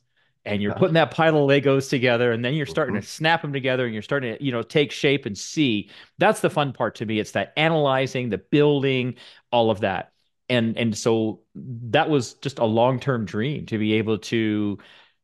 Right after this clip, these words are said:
Speaker 1: focus on working with companies that are in that stage or trying to figure out some of these big questions, help
Speaker 2: Right.
Speaker 1: them do that. And, um, so finally, this was, uh, there was a couple of reasons where this year just make, ended up making sense to take that ju-, jump.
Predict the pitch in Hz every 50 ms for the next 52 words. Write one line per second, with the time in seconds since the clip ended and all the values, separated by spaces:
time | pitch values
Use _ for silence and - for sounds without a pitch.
0 | _ _ _ _ _ _ _ _ 123 117 113 - 123 - - - 110 107 107 110
1 | 107 110 113 113 - _ _ _ _ - 120 117 120 - - 117 123 120 - -
2 | 123 117 113 123 113 117 131 147 - 120 107 107 107 107 107 107 101 101 98 -
3 | - - 113 110 131 160 143 113 - - 95 90 87 _ - 104 95 95 95 98
4 | 98 - - 117 107 107 104 90 - 104 90 - - 104 87 - - - 170 202
5 | 202 - _ - - - - _ - 135 135 135 - 139 123 110 101 92 107 104
6 | 104 92 104 113 131 139 - _ _ _ _ _ - 113 113 113 110 113 113 107
7 | 110 110 107 110 110 110 - _ - - 123 120 123 127 120 - - 120 117 120
8 | 123 127 123 113 120 123 - 135 127 120 110 107 120 117 117 110 120 117 113 113
9 | 120 - 120 - - 127 113 117 123 123 117 120 110 - 113 107 113 107 - 107
10 | 110 110 110 _ _ 117 101 - 117 107 104 _ _ _ - 107 110 117 117 113
11 | 107 110 107 - 110 104 - 110 110 - - - - 107 101 - - 104 110 110
12 | 131 - - _ - 127 131 -